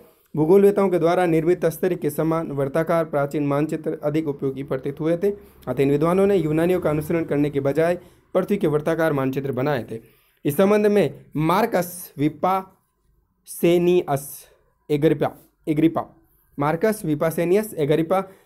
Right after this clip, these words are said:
नामक रोमन मानचित्रकार था, इसका नाम विशेष उल्लेखनीय है, जिसने बारह ईसा पूर्व में प्रसिद्ध ऑर्बिस टेरा-, टेरारम, ऑर्बिस टेरारम अर्थात संसार का सर्वेक्षण मानचित्र तैयार किया था।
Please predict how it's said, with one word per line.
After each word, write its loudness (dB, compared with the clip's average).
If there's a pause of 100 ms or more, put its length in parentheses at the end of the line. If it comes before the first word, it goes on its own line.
(240)
नामक 2
रोमन 4
मानचित्रकार -2
था, -4
इसका -6
नाम 0
विशेष -2
उल्लेखनीय -4
है, -14
जिसने -4
बारह 2
ईसा 2
पूर्व 2
में -4 (340)
प्रसिद्ध 2
ऑर्बिस 2
टेरा-, -2
टेरारम, 2 (800)
ऑर्बिस 4 (1160)
टेरारम 2 (420)
अर्थात 2
संसार 2
का -2
सर्वेक्षण 0
मानचित्र 0
तैयार 0
किया 0
था। -2